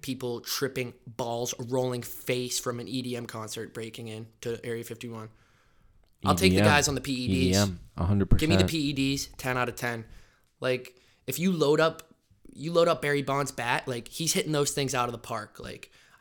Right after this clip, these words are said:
Speaker 1: if I know one thing, drugs im-, improve results. Like, you look at a pro bodybuilder, he's on roids. He's bigger than the guy in the gym not on roids. Not saying I support drugs, I'm just saying they work.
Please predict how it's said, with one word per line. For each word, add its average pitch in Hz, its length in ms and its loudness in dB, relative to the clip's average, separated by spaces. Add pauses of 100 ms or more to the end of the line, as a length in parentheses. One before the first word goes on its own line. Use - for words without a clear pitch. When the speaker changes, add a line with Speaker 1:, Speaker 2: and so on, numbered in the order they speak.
(160)
Speaker 1:
if - 100 -2
I 147 80 6
know 170 100 4
one 151 220 0
thing, 151 360 -2 (260)
drugs 135 520 0 (840)
im-, 131 240 -4 (260)
improve 143 380 2
results. 110 480 -4
Like, 113 280 -12 (680)
you 156 80 -2
look 160 120 -2
at 165 60 0
a - 20 -6
pro 156 220 0
bodybuilder, 151 580 0 (160)
he's 190 220 2
on 120 140 -6
roids. 104 400 -8 (460)
He's - 160 2
bigger 165 220 0
than 123 140 -4
the 120 80 -10
guy 110 220 -8
in 113 40 -12
the 117 80 -10
gym 120 220 -4
not 120 180 -6
on 113 140 -6
roids. 117 400 -6 (580)
Not 135 200 0
saying 143 200 0
I 131 80 0
support 127 360 0
drugs, 143 320 -2
I'm 123 100 -10
just 127 180 -4
saying 117 340 -4 (500)
they 110 100 -8
work. 110 420 -12